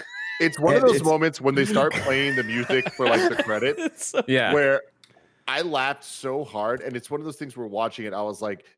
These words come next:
Speaker 1: "This joke feels so specifically tailored to me and my humor." But then I'm just like, "No, I just like things that everyone else likes because this is fucking brilliant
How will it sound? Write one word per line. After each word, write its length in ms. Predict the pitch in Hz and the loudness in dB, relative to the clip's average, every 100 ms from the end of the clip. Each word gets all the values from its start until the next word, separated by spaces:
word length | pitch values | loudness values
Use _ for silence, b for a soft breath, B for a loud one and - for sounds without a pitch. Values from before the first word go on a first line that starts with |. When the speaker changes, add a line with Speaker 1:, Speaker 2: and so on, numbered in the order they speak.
| - | -4
Speaker 1:
"This 240 | 196 202 | -4 -4
joke 320 | - 120 135 | -4 -2 -2
feels 340 | - 135 127 110 | -10 -8 -8 -8
so 460 | - - 117 139 | -10 -2 0 -2
specifically 800 | 135 - 107 - 113 - 123 127 | -6 -12 -12 -8 -10 -8 -10 -12
tailored 500 | 123 101 92 101 101 - | -10 -8 -6 -6 -8 -10
to 160 | 107 | -10
me 280 | 98 92 98 | -8 -10 -8
and 100 | 104 | -6
my 180 | 92 87 | -6 -10
humor." 460 | 85 95 92 143 - B 127 - | -12 -12 -6 -6 -8 B -8 -2
But 120 | 139 | 0
then 140 | 165 190 | 4 2
I'm 140 | 185 | 2
just 160 | 165 - | -2 2
like, 300 | 147 139 - | 0 0 -10
"No, 420 | 120 170 170 90 - | -2 0 0 -2 -8
I 160 | 107 127 | -4 -2
just 280 | 151 147 | -2 -4
like 340 | 123 131 156 - | 0 0 0 -6
things 240 | 135 127 113 | -8 -6 0
that 100 | 123 | 2
everyone 340 | 127 131 127 | 2 0 0
else 240 | 123 117 | 0 0
likes 320 | 123 123 139 - | -2 0 -2 -10
because 440 | 120 - 120 107 | -8 -2 -2 -2
this 220 | 107 127 131 | -2 -2 -2
is 100 | 120 | -4
fucking 380 | 143 131 117 | -2 -2 -6
brilliant 420 | 107 123 113 107 | -4 -2 0 -2